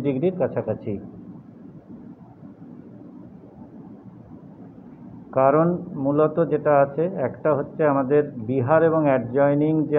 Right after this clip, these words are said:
আমাদের West Bengal, মানে উপরের দিকে North বেঙ্গলের part, সেখানে একটি ঘূর্ণাবর্ত আছে।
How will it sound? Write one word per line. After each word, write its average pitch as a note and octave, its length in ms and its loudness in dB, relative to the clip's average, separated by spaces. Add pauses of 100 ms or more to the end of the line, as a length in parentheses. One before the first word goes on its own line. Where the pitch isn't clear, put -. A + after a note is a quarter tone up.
আমাদের C3+ 320 2 (220)
West C#3+ 280 -2
Bengal, A2+ 280 0 (100)
মানে A#2 120 0 (100)
উপরের B2 340 -2
দিকে B2 240 -4
North A#2+ 220 0
বেঙ্গলের B2 340 0 (100)
part, A#2 260 2 (960)
সেখানে D3+ 360 2
একটি D#3+ 160 0 (120)
ঘূর্ণাবর্ত C3 520 4 (160)
আছে। A2 200 -6